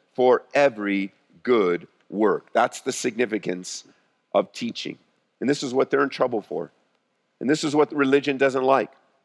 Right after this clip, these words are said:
Religion doesn't like the word. S-, for so many years, the Bible was actually kept from people.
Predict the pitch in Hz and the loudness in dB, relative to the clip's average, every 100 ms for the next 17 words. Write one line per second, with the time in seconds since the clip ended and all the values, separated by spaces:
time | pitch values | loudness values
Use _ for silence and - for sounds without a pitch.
0 | _ _ _ _ - 120 143 160 143 151 | _ _ _ _ 0 2 2 2 2 2
1 | 139 127 131 127 _ - 113 110 131 151 | 2 2 2 0 _ -6 -6 0 4 4
2 | 107 104 120 - _ _ - - - - | 4 2 0 -4 _ _ -14 -10 -10 -4
3 | 123 - - 160 160 170 165 147 147 160 | -4 -4 0 2 2 2 0 0 2 4
4 | 143 123 123 107 123 139 147 131 123 _ | 2 0 -4 -2 2 4 2 -2 -4 _
5 | _ 113 117 143 - 143 123 - - 156 | _ -2 2 2 0 -6 -6 -6 -6 -6
6 | - - 131 101 113 104 95 78 | -6 -4 -4 -2 -6 -4 -4 -6